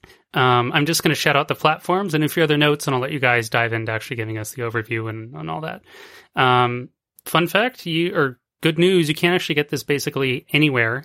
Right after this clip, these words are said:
Um, Metro Exodus is available on the Mac versions on, uh, Steam, the Epic Game Store, and the Mac App Store.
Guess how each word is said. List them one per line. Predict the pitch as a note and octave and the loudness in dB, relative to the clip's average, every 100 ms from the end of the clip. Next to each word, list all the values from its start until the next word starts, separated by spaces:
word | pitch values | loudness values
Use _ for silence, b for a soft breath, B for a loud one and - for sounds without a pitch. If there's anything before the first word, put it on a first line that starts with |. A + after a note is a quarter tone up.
| - | -8
Um, | D3 A#2+ A2+ A2+ A#2 - _ _ _ _ - | -2 0 -2 -4 -10 -16 _ _ _ _ -10
Metro | C#3+ - | -6 -2
Exodus | B2 - A#2+ A2 | -2 -2 -4 -4
is | |
available | A#2+ A#2 A2+ A2 | -2 0 0 -2
on | A2 A2 A2+ B B B B - | -4 -6 -12 B B B B -4
the | |
Mac | B2 C3 | 0 2
versions | C3+ B2+ B2 A#2 - | 2 2 0 -4 -2
on, | C#3 A#2+ A#2 A#2 - A#2+ | 0 2 0 -4 -8 -6
uh, | A2+ | -4
Steam, | - - D#3 F3 G#3 | -4 0 0 0 -2
the | D#3 B2+ | -2 0
Epic | C3+ | 0
Game | C3+ C3+ | -2 -4
Store, | - C#3+ D#3 | -2 -2 0
and | C#3+ | -2
the | D#3+ | -2
Mac | E3 | -2
App | E3 F#3 | -4 -4
Store. | - - D#3 | -10 -10 -12